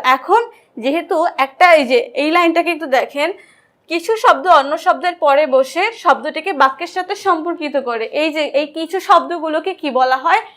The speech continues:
অনুসর্গ বলা হয়। কি বলা হয়? আপনারা বলেন, অনুসর্গ। আচ্ছা দেখি, আমরা আলোচনায় আসি। এখানে দেখি বলা আছে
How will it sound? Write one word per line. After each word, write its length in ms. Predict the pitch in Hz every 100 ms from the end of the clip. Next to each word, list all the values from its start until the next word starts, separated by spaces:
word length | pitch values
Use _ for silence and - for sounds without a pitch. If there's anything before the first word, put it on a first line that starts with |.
| _ _
অনুসর্গ 640 | - 392 415 415 320 285 277
বলা 300 | 226 226 254
হয়। 260 | 240 214 - _ -
কি 80 | 302
বলা 220 | 320 330
হয়? 160 | 370
আপনারা 400 | 392 269 311 339
বলেন, 320 | 320 359 440 480 -
অনুসর্গ। 720 | 311 330 339 339 254 208 220 - _ -
আচ্ছা 320 | - 254 262
দেখি, 400 | 220 277 - 226 - _ _
আমরা 220 | 247 269
আলোচনায় 560 | 269 311 311 330 285 233
আসি। 240 | 226 254
এখানে 260 | 240 277 262
দেখি 280 | 262 262 330
বলা 300 | 262 233 226
আছে 520 | 233 - 370 427